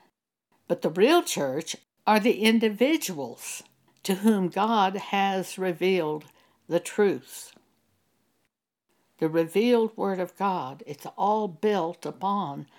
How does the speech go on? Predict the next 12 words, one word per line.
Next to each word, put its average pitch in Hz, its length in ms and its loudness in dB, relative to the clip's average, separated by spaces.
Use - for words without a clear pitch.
the 170 100 -2
revealed 202 640 0
Word 180 420 -6
of 160 160 -12
God, 156 440 -2
and 170 220 -6
the 165 80 -2
abominations 202 880 2
that - 160 -8
we 202 200 -2
see 190 280 -2
today 151 560 -4